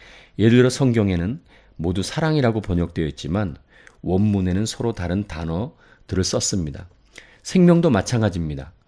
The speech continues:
원문에 푸시케나 조에라고 기록되어 분명 서로 다른 단어임에도 불구하고 모두 생명이라고 번역하였습니다. 그것은 생명과 같은 뜻을 가진 다른 말을 찾지 못하였기 때문이라고 봅니다.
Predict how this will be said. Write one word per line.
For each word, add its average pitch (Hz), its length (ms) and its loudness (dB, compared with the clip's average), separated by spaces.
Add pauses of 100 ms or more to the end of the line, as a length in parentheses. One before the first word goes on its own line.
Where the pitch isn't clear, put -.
(760)
원문에 117 320 6
푸시케나 139 600 0
조에라고 104 540 2
기록되어 85 560 -4 (440)
분명 101 300 2
서로 117 240 -2
다른 104 320 -2
단어임에도 87 560 -2
불구하고 76 720 -8 (400)
모두 - 280 -4
생명이라고 147 880 -2
번역하였습니다. 78 880 -8 (640)
그것은 101 300 0
생명과 147 500 2
같은 101 300 -4
뜻을 87 280 -6
가진 87 380 -6
다른 101 240 0
말을 107 220 2
찾지 - 320 -8
못하였기 87 560 -2
때문이라고 101 520 -4
봅니다. 71 440 -10